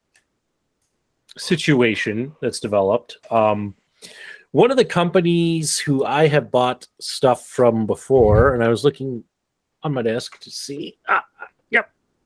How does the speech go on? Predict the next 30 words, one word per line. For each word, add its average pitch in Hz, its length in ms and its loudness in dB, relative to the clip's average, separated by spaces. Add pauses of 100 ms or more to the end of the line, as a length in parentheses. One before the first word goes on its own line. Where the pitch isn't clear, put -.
(540)
Ah. - 500 -2 (1000)
Um, 123 360 0 (120)
<laughs> - 140 -20
of - 460 -2
course, 95 220 -8
it's 92 80 -12
gonna, 95 180 -6 (460)
uh, 139 160 6
one 202 140 4
of 240 40 6
the 196 80 6
companies 185 460 2
that 165 100 4
I 147 360 4
have 131 200 -2 (320)
bought 139 300 2
stuff 131 260 0
from 117 380 -2 (240)
in 110 240 -4
the, 104 240 -6
uh, 98 200 -8
whole 107 320 0
miniature 104 320 -4
world 101 440 2
is 107 340 0
a 101 320 2
company 156 300 2
called 123 200 2
Secret 220 580 4 (440)
Weapon 139 520 2